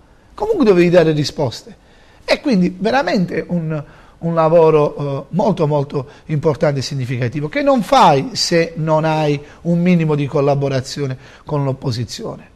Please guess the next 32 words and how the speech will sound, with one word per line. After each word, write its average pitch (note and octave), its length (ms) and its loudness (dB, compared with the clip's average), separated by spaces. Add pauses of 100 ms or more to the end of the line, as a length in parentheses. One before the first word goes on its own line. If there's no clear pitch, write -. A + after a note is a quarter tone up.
(120)
Poi G#3 260 4
quando A#3+ 360 0
non F3+ 160 0
ci E3+ 140 -4
sono E3+ 280 0 (340)
interessi F3 880 0
così D3+ 400 -4
importanti D#3 760 -2
che C#3+ 120 0
possono D3+ 320 -4
essere C#3 220 -6
di C3+ 140 -6
parto, E3 400 -2
che C3+ 140 -6
possono D3 280 -6
essere C#3 160 -6
di C#3+ 80 -4
società D3 420 -6
partecipate, D3 1040 -8 (360)
di D#3 160 -2
gruppi, D#3 480 -2
gruppetti, D#3 680 -2 (920)
la D#3 140 0
ge-, F3 180 0
la, F#3 160 0
la F#3 160 4
gente G3 360 0
matura F3 500 0 (260)
di E3+ 160 0
buon F#3+ 240 2
senso, F3+ 640 -2
beh, E3 200 -8